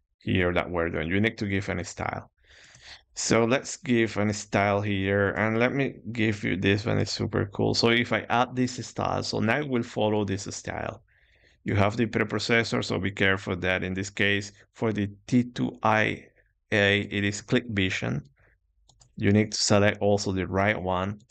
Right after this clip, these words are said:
here, and later we talk about this. And now that I have this,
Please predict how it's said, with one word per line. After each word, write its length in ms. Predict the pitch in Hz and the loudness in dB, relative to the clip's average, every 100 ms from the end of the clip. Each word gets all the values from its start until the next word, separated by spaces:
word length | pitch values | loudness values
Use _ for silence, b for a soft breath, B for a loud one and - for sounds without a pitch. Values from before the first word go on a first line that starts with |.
| _ _ _ _ _ _ _ _ | _ _ _ _ _ _ _ _
here, 560 | 110 107 101 107 107 - _ b b b b - | 2 4 6 4 0 -12 _ b b b b -2
and 400 | 113 117 117 - | 2 2 0 -2
later 420 | - 104 104 104 98 | 0 4 4 2 0
we 100 | 98 | 0
talk 200 | 87 - | -2 -4
about 420 | 80 - - - | -4 -4 -6 -8
this. 640 | - - - - - - - _ b b b b _ _ | -10 -10 -12 -10 -10 -12 -16 _ b b b b _ _
And 180 | 104 113 | 0 4
now 200 | 117 117 | 4 4
that 180 | 113 110 | 4 4
I 120 | 104 | 4
have 280 | 101 104 101 - | 4 2 0 4
this, 640 | 120 123 120 - - - | 6 6 4 -2 -6 -8